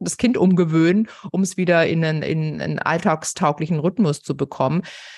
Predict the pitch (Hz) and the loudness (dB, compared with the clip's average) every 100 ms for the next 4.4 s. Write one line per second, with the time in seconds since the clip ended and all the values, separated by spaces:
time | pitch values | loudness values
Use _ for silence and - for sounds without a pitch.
0 | - - 180 170 208 - 254 247 208 196 | -6 0 4 4 4 2 0 2 2 0
1 | 185 147 170 202 - 160 175 190 196 180 | -2 -2 -2 -2 0 -2 0 -2 -2 -2
2 | 165 156 - 160 - - 135 - 233 370 | -2 -6 -10 -16 -6 -2 -2 0 0 0
3 | - - - _ _ _ 185 190 190 185 | -10 -20 -20 _ _ _ 2 2 4 4
4 | 220 - - | 4 2 -4